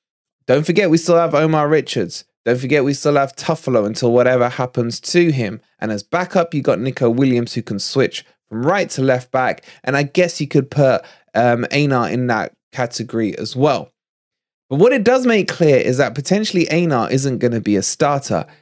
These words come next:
unless Cooper is looking to push him ahead of the likes of Nico Williams and Serge Aurier on that right-hand side.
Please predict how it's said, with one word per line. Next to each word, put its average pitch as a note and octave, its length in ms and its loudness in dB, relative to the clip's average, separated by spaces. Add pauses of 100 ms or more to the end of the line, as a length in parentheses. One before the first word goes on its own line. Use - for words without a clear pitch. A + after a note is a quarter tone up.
(160)
unless F3+ 400 2
Cooper A#3 400 4
is F#3 260 2
looking E3+ 300 0
to C3+ 100 -2
push E3 340 0
him C3 140 -2
ahead B2+ 320 0
of G#2 140 -6
the A2+ 60 -2
likes A#2 280 0
of A#2 80 -6
Nico C3+ 340 2
Williams B2 520 0
and A2 160 -8
Serge A2 460 0
Aurier C#3+ 600 4 (240)
on C3+ 180 0
that A2+ 200 0
right-hand A2 540 0
side. A#2 400 -2